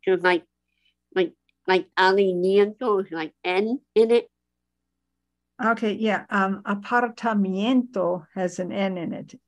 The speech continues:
Speaker 2: You can hear that N, aparti-, apartamiento, A P A R T A M I E N T O,
Speaker 1: Oh, okay.
Speaker 2: apartamiento.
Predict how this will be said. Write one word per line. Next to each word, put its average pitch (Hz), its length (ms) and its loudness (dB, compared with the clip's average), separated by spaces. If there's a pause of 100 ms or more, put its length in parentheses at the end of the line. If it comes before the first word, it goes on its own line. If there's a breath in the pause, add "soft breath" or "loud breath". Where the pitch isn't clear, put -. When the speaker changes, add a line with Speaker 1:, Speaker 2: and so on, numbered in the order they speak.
Speaker 2:
You 196 180 -6
can 196 120 -4
hear 202 120 0
that - 200 -4
N, 202 540 0
aparti-, 185 1000 -6
apartamiento, 185 1600 -4 (420 soft breath)
A 190 200 -4
P 190 300 -6
A 180 200 0
R 185 300 -12
T 190 360 -8
A 185 400 0
M 190 320 -6
I 180 380 -6 (220)
E 185 520 -8
N 180 340 -8
T 180 400 -12
O, 175 420 -4 (520 soft breath)
Speaker 1:
Oh, 175 60 -10
okay. 160 60 -20 (460)
Speaker 2:
apartamiento. 185 580 -4